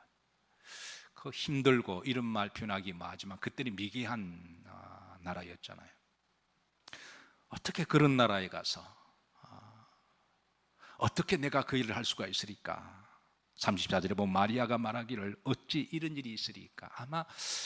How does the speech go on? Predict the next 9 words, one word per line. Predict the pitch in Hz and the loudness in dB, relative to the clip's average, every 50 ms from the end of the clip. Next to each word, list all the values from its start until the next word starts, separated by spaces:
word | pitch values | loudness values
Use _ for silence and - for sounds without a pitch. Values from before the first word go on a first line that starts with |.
| - - - | -6 -6 -4
이때 | 175 175 - - 170 | -4 -2 2 2 2
마리아의 | 143 135 120 123 165 185 175 160 143 127 131 127 113 104 101 98 | 2 4 2 4 4 6 6 8 8 8 8 6 6 4 2 0
그 | - - 117 | -2 -4 0
갈등과 | - - 139 131 - - 139 131 120 113 113 104 - | 2 2 2 2 2 -2 -2 -2 0 0 0 -2 -2
고민과 | - 123 113 113 113 110 104 98 101 101 | -2 -2 -2 0 -2 -2 -2 -2 -2 -2
번뇌가 | - - 98 87 90 90 90 92 90 | -2 -2 -4 -4 -6 -6 -6 -8 -10
바로 | - - 98 120 110 113 123 143 147 147 - _ _ _ _ _ _ - - - _ - - | -10 -10 -8 -8 -6 -4 -4 -4 -6 -8 -14 _ _ _ _ _ _ -20 -20 -20 _ -8 -6
아마 | 127 127 135 131 120 - - | -4 -2 0 0 -2 -2 -2
릴리아스가, | 123 135 151 151 151 147 139 131 - - 117 107 - 104 98 95 98 107 113 - | -4 -2 -2 0 0 0 2 2 2 0 0 -2 -4 -4 -4 -4 -6 -10 -14 -18